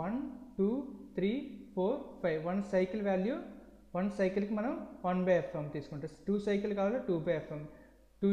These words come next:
into one by F M, Three cycles కావాలంటే Three into one by F M, Four సైకిల్ కావాలంటే four into one by F M. అలా మనకి ఎన్ని cycles కావాలో అన్ని cycles మనం ఇక్కడ పెట్టుకుంటాం. ఓకేనా? five into one by F M వరకు మనం తీసుకున్నాం. Next, division of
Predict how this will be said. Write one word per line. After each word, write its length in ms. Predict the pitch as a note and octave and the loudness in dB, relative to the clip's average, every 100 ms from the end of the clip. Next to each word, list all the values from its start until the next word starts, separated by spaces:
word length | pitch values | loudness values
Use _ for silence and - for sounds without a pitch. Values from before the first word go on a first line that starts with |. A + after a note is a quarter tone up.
| G3+ | 6
into 140 | G3+ E3 | 4 0
one 80 | D#3+ | 0
by 80 | D#3 | -2
F 40 | - C#3+ | -2 -8
M, 20 | D#3+ - - - - | -10 -16 -20 -6 0
Three 120 | A3 A3 | 2 4
cycles 320 | G#3+ A3 G#3 G3+ | 2 0 0 2
కావాలంటే 300 | F#3+ B3 A#3+ | 2 2 0
Three 100 | G3+ G#3 | 2 2
into 180 | G#3 C4+ G3 | 2 2 2
one 100 | E3 | 2
by 80 | E3 E3 | 2 0
F 60 | D#3 | -4
M, 80 | C#3+ C#3+ F#3 | -6 -4 -2
Four 180 | F#3 F#3+ | 0 2
సైకిల్ 360 | G3+ G3+ G3+ G3+ | 0 2 0 2
కావాలంటే 260 | G3 G#3 B3+ | 2 0 0
four 180 | F3+ F3+ F#3+ | 0 0 0
into 180 | A3 D4+ D#4+ - - F#3+ | -2 -2 -4 -12 -10 -4
one 100 | F3+ | 0
by 80 | E3 D#3+ | 0 0
F 40 | |
M. 40 | E3+ | 0
అలా 120 | F#3 B3 | 2 2
మనకి 180 | A#3+ A3+ | 0 0
ఎన్ని 140 | F#3+ G3+ | 0 0
cycles 300 | G3+ G3+ G3 | -2 -2 -2
కావాలో 240 | G3 G3 B3 | 0 0 0
అన్ని 140 | G3 F#3+ | 0 2
cycles 300 | F3 F3 F#3+ F#3+ | 2 2 -2 -2
మనం 100 | F#3 | -2
ఇక్కడ 140 | G3+ D4 - - - - - _ - | 0 -2 -2 -12 -18 -20 -20 _ -4
పెట్టుకుంటాం. 420 | F3+ - D#3 D3 C#3+ D3+ | -4 -2 -4 -4 -6 -4
ఓకేనా? 240 | D3+ F3+ B3+ | -2 0 2
five 220 | F3+ E3 E3+ | 2 4 2
into 140 | A3+ A#3+ G3+ F3 | -2 -2 -4 -2
one 120 | E3+ E3+ | 0 2
by 80 | G3+ - | 2 2
F 40 | F3 | 0
M 20 | D#3 | -2
వరకు 160 | D#3+ A#3+ | 0 0
మనం 120 | A3 D#3+ | 0 -2
తీసుకున్నాం. 380 | D3 - D3 C#3 - - - - | -4 -6 -8 -8 -10 -20 -18 -6
Next, 220 | F#3 - E4 F4 F4 - - - - - B3+ F3 D#3 | -6 -2 0 0 -4 -12 -20 -20 -20 -20 -10 -6 0
division 280 | F#3 F#3 G3+ | 0 2 2
of 80 | C#4 | 2